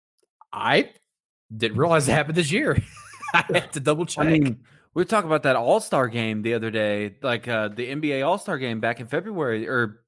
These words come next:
Speaker 2: January, February, whenever it was. It was so entertaining. That was part of the last N B A season. It seems like it was, like, three years ago now.
Speaker 1: Yeah.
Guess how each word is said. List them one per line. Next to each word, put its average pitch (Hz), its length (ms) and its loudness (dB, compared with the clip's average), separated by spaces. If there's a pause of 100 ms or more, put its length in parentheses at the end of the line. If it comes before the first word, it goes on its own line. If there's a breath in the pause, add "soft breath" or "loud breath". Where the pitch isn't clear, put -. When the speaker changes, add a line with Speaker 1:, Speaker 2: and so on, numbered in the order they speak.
Speaker 2:
January, 139 360 -2
February, 147 420 -4
whenever 143 260 0
it 117 80 0
was. 156 280 2
It 143 40 -2
was 117 180 -4
so 160 220 2
entertaining. 147 640 0 (340 loud breath)
That 185 160 2
was 294 240 -2
part 262 260 2
of 214 100 -4
the 139 100 2
last 247 420 0
N 247 120 -6
B 233 160 -6
A 214 80 -2
season. 269 400 -4
It - 80 -8
seems 262 200 -8
like 240 140 -6
it 240 60 -10
was, 214 100 -10
like, 202 160 -6
three 269 260 -4
years 285 280 0
ago 160 240 0
now. 98 340 0 (400)
Speaker 1:
Yeah. 95 200 -2